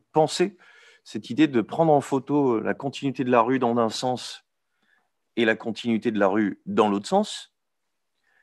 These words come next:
et de le présenter sous un, une forme de livre accordéon. J'a-, j'avais trouvé, j'aime beaucoup ce travail de soixante-six, euh, que, euh, on entrait dans le fait que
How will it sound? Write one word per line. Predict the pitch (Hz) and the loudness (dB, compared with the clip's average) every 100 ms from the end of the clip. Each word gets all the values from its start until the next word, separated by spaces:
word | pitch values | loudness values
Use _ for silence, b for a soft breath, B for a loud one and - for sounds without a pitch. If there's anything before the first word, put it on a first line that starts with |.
| _ | _
et | 160 | -2
de | |
le | 170 | -2
présenter | - 135 131 131 202 | 0 0 0 0 0
sous | - 143 123 | 0 -4 0
un, | 113 113 104 | 2 2 0
une | - 104 107 101 - | -2 -2 -2 -4 -8
forme | - 151 139 | 0 2 2
de | |
livre | 131 151 117 | 0 0 0
accordéon. | 104 107 131 175 160 | 0 0 0 0 0
J'a-, | 120 104 _ | -2 -4 _
j'avais | 98 98 98 | -8 -6 -6
trouvé, | 95 - 120 156 73 | -8 -8 -2 -2 -2
j'aime | - - 95 | -10 -10 -4
beaucoup | 98 101 135 | -4 -4 -6
ce | - 95 90 b b b b | -8 -8 -8 b b b b
travail | - 110 117 | -2 0 0
de | 98 | -2
soixante-six, | - 104 101 98 156 156 | -6 -4 -4 -4 -4 -2
euh, | 113 104 - B B B B _ | 0 0 -4 B B B B _
que, | - | 0
euh, | 117 110 98 95 92 95 - _ _ - | 2 4 2 2 -2 -4 -8 _ _ -4
on | 117 120 | 2 4
entrait | 123 156 143 | 4 2 2
dans | 131 | 4
le | 120 120 | 4 2
fait | - 160 - | 0 -4 -2
que | 131 107 | 0 0